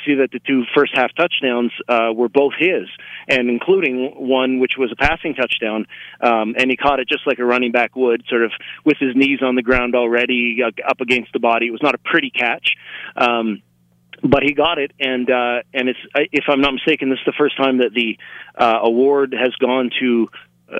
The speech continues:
f-, uh, one player for both the most outstanding Canadian and the game M V P. I believe it was him, uh, and this is the first time in history that it has been both a Canadian and the M V P.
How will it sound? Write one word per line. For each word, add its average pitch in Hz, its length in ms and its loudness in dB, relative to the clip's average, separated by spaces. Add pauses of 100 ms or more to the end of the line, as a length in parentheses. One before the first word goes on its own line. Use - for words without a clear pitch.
f-, - 360 -2
uh, 110 280 2
one 143 340 2
player 123 360 2 (420)
for 127 80 2
both 143 420 2 (580)
the 131 140 0
most 139 260 2
outstanding 127 420 0
Canadian 120 480 0 (120)
and 143 400 -4 (120)
the 113 300 -6 (140)
game 127 240 0
M 113 160 -2
V 110 180 -6
P. 131 160 0
I 101 80 -2
believe 139 300 0
it 135 80 0
was 117 200 -2
him, 123 300 0 (300)
uh, 113 160 4
and 110 100 0
this 120 140 0
is 120 40 -4
the 110 120 -2
first 117 160 0
time 117 180 0
in 104 80 -2
history 117 320 0
that 107 160 2
it 101 140 -2
has 104 100 -6
been 104 220 0
both 113 240 2
a 110 40 -6
Canadian 107 540 0
and 110 300 0
the 107 100 2
M 104 80 -4
V 101 100 -4
P. 110 240 -2